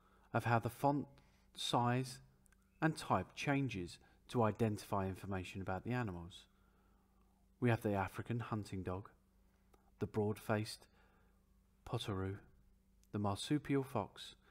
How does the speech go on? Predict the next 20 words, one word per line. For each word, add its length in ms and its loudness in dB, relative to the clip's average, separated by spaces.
and 140 2
an 100 6
Asian 420 4
elephant. 440 0
As 140 0
you 60 -6
can 120 2
see, 360 0
the 80 0
font 340 -2
size 720 0
and 140 0
the 40 -2
font 320 -2
type 440 2
changes 760 -2
to 120 4
identify 720 0
the 120 2
information 720 0